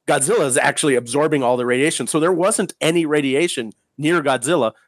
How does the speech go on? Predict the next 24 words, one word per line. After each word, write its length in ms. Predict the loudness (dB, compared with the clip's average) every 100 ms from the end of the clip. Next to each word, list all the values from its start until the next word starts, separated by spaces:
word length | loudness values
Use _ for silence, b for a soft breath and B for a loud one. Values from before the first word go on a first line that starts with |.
| -2
but 180 | -2 0
toward 280 | -2 -2
the 120 | 0 -2
entrance 460 | -2 -2 -4 -4
farthest 520 | -4 0 0 -2 -8 -10
away 260 | 0 0
from 260 | 0 -4 -2
him, 220 | -2 -4 _ _ -2
there 140 | 0
was 240 | 2 0 2
enough 280 | 0 0
radiation 560 | 0 0 0 -2 -2 -10
to 80 | -10
take 300 | -4 -2 0
out 160 | -2 0
all 240 | 0 0
of 100 | -2
the 80 | -6
drones, 440 | -4 -2 -2 -4
take 180 | -4 0
out 120 | 2
all 200 | 2 2
of 120 | 0 -2
the, 160 | -6